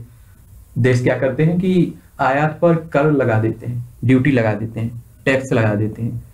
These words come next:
तो उनसे आयात होने वाला जो भी सामान होता है वो महंगा हो जाता है, और हमारे देश के जो भी खरीदने वाले होते हैं वो हमारे भारतीय सामानों को खरीदने लगते हैं, क्योंकि आप जानते हैं जब हमारे भारतीय सामान सस्ते होंगे, आने वाले, आयात होने वाले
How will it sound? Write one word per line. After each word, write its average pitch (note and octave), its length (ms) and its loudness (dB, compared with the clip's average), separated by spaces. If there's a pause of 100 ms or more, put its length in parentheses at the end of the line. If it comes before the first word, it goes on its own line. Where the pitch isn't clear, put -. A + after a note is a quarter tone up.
(260)
तो C3+ 60 6
उनसे D3+ 340 4
आयात C#3+ 360 0
होने D#3+ 140 2
वाला E3 420 4
जो B2 240 2
भी D#3 100 4
सामान D3 320 0
होता C#3+ 240 0
है D#3 80 4
वो A#2 120 2
महंगा A#2+ 300 4
हो D#3 140 2
जाता G3+ 300 0
है, A2 140 -6 (680)
और A#2+ 120 4
हमारे C#3+ 360 4
देश D3+ 220 2
के D#3+ 100 0
जो C3 140 4
भी D3+ 400 4 (200)
खरीदने C3+ 360 2
वाले C#3+ 220 2
होते D3 220 0
हैं F3 60 2
वो D#3+ 440 2
हमारे B2 240 2
भारतीय A#2+ 420 0
सामानों A#2+ 380 -2
को E3 120 -4
खरीदने G#2 400 -4
लगते G#2 360 -10
हैं, - 180 -8 (300)
क्योंकि C#3 220 0
आप D3 160 0
जानते E3 320 0
हैं F#3 100 2
जब E3+ 140 2
हमारे D#3 260 4
भारतीय D3 420 0
सामान B2 300 0
सस्ते B2 340 -2
होंगे, D3 260 0 (600)
आने B2+ 220 2
वाले, D3+ 360 2
आयात B2 340 0
होने C3+ 140 -2
वाले C3+ 240 0